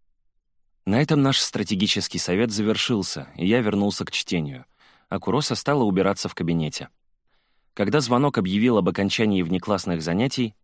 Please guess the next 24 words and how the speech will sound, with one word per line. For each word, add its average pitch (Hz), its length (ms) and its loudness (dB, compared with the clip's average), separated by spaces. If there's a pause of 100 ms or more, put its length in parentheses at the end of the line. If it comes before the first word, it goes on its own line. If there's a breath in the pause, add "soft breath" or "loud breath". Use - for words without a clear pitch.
она 113 240 0
вышла 113 320 -2
первой. 73 480 -6 (960)
А 90 80 0
я 143 140 4
задержался 104 600 2
у 80 40 -4
подоконника 107 720 -2 (180)
и - 80 -6
глядел, 95 400 0
погружённый 92 600 -2
в - 60 -6
свои 78 240 -6
мысли, 104 520 -4
на 90 120 -4
золотисто-рыжее 85 1000 -4
небо. 76 380 -8 (1200)
В 82 140 -6
день 120 240 2
перед 104 240 0
операцией 104 500 0
по 98 80 -4
спасению 95 540 0
менеджера 110 560 2